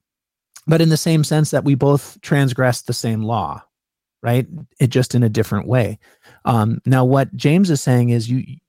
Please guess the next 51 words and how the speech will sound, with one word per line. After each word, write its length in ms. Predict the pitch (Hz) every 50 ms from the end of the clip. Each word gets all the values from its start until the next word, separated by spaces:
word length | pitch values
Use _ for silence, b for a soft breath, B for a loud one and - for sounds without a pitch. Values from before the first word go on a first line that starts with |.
| _ _ _ _
when 200 | 131 135 127 123
people 280 | - 170 170 - 156
take 220 | - - 160 156 -
that 200 | 143 131 123 -
law 140 | 131 147 147
and 120 | 143 123
say, 140 | - 120 107
"I'm 340 | - 98 104 120 131 127 110
better, 340 | 117 123 143 143 - - -
I 140 | - 113 120
didn't 260 | 107 123 113 113 101
do 180 | 98 107 120 135
this, 240 | 120 95 92 92 -
but 160 | - 98 -
you 480 | - 85 90 113 156 190 160 101 - _ _ _ _ -
did 220 | - 90 82 78
this," 420 | 82 80 - - - - - - _ _ _ _ _ _ _ _ _ _ _ _ _ _ _ _ _ _ _ _
he's 300 | _ - - - 147 131
like, 200 | 147 139 131 -
"Well, 140 | - 147 147
now 140 | 147 151 165
you're 140 | 180 185 175
standing 340 | - - 156 156 151 143 139
as 100 | 127 117
judge 280 | 117 131 127 123 131
over 220 | 131 147 170 208 180
that 200 | 131 104 - -
law." 300 | - 90 85 82 104 - _ _ _ _ _ _ -
And, 220 | 143 135 139 -
and 160 | 135 135 135
the 60 | 139 -
only 200 | 131 147 180 180
person 320 | - 185 170 - - 151
who 80 | 143 127
stands 340 | - - 143 139 139 123
judge 280 | 123 - 139 131 120 135
over 180 | 135 143 165 160
that 180 | 139 120 -
law 200 | 120 117 117 113
is 100 | 110 110
the 80 | 113 120
one 200 | 123 127 131 123
who 120 | 110 123
has 140 | 120 113 -
truly 340 | - - 151 151 131 127 113
never 600 | 117 117 120 123 120 110 120 117 113 113 113 - _
sinned, 500 | - - - 127 110 95 87 127 - _ _ _ _ _ _ _ _ _ _ _ _ _ _ _ _ _ _ _ _ _ _ _
who 480 | 101 104 110 113 113 110 107 110 117 113
is 120 | 101 -
Christ. 420 | - - - - - - - - _
<laughs> 40 | -